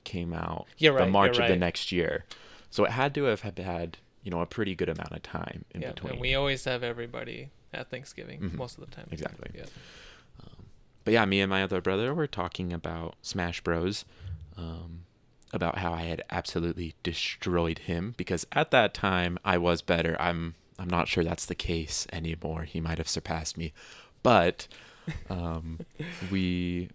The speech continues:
Speaker 1: we were discussing it, and S J actually overheard us, and he asked one very, very crucial question that began everything.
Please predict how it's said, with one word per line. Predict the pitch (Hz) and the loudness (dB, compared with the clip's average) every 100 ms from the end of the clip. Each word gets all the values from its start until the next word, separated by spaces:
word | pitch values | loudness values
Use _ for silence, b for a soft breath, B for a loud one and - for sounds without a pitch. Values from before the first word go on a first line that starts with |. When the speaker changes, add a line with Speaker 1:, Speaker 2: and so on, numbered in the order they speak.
| - | -2
Speaker 1:
we | 92 | 2
were | 87 | 2
discussing | 90 - 160 - 143 | 0 -2 -4 -2 -2
it, | 104 95 - b b b - | -2 -2 -6 b b b -6
and | 95 87 87 | -2 0 2
S | 87 117 | 4 4
J | - 113 101 92 95 107 | 4 4 6 4 0 -2
actually | 95 85 - 90 | -4 -2 0 2
overheard | 85 85 87 123 165 131 | 2 2 0 2 2 2
us, | 85 85 - | 0 -4 -6
and | 92 | -2
he | 90 90 | 0 2
asked | 95 90 87 - - - | 2 2 0 -6 -14 -18
one | - 92 98 98 98 95 | -8 0 2 2 0 -4
very, | 92 87 92 | -6 -2 -2
very | 92 92 | 0 -2
crucial | - 95 - | -2 -4 -4
question | 95 135 165 - 90 82 - | -6 -6 -6 -4 -4 -6 -10
that | - | -10
began | 85 95 95 | -8 -6 -4
everything. | 127 156 - 85 | -4 -6 -6 -10